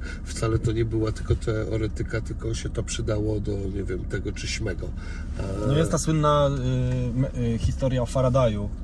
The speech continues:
Speaker 2: który był synem chyba kowala bodajże, czy, y, pracował gdzieś, y,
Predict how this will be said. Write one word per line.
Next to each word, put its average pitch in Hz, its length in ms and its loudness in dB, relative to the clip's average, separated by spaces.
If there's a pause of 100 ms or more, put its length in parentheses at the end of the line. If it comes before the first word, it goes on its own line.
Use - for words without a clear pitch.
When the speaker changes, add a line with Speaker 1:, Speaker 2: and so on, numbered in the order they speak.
Speaker 2:
który 107 220 -4
był 104 300 -4 (100)
synem 110 400 0 (100)
chyba 104 140 -4
kowala 147 400 0
bodajże, 127 440 -2
czy, - 120 -6
y, 113 60 -4 (880)
pracował 110 420 0
gdzieś, 104 340 -2
y, - 20 -6